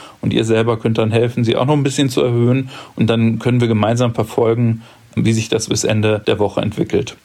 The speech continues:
Ich weiß, dass es für viele erstmal neu ist, aber es gibt eigentlich kein Risiko. Man kann jederzeit kündigen. Und wenn ihr euch also nur mal mit ein paar Euro bedanken wollt, dann könnt ihr euch auch anmelden, gleich wieder ab-, äh, abmelden. Aber noch besser natürlich, man bleibt möglichst lang dabei.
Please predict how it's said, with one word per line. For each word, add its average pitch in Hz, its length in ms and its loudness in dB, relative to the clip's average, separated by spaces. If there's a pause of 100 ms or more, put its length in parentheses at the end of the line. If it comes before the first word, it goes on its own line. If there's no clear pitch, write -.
Ich - 80 -8
weiß, 110 180 0
dass 135 180 2
es 113 40 -6
für 123 140 0
viele 131 460 0 (200)
erstmal 113 300 0
neu 113 240 2
ist, - 240 -2
aber - 160 -2
es 113 140 -2
gibt 127 200 -4
eigentlich 120 240 0
kein 117 200 0
Risiko. 127 440 0
Man 110 200 0
kann 117 160 -2
jederzeit 120 480 0
kündigen. 135 580 0
Und 113 220 0
wenn 117 120 0
ihr 135 140 0
euch - 180 -2
also 113 520 0
nur 123 160 2
mal 123 220 2
mit 113 200 0
ein 107 80 -2
paar 110 160 0
Euro 127 300 0
bedanken 135 480 -2
wollt, 139 180 2
dann 117 80 0
könnt 120 220 -2
ihr - 60 0
euch - 160 -4
auch - 100 -4
anmelden, 135 400 0
gleich 113 200 0
wieder - 160 0
ab-, - 140 -2
äh, 127 120 0
abmelden. 156 760 0
Aber 113 160 2
noch 117 140 0
besser 120 280 0
natürlich, 113 380 0
man 104 160 0
bleibt 101 220 0
möglichst - 480 -4
lang 98 200 0
dabei. - 440 -4